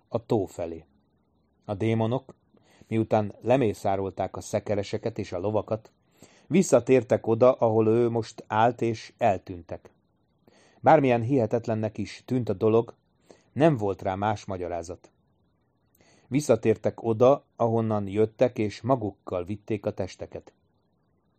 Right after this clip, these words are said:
A fény kezdett gyengülni. Árnyáró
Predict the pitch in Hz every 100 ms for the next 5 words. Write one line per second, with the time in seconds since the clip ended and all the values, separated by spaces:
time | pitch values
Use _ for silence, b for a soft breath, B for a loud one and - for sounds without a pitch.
0 | b b b b b b b 110 - 135
1 | 139 139 - _ - 127 101 104 - 117
2 | 107 101 92 87 85 87 _ _ _ _
3 | _ b b b 143 160 127 110 110 123
4 | -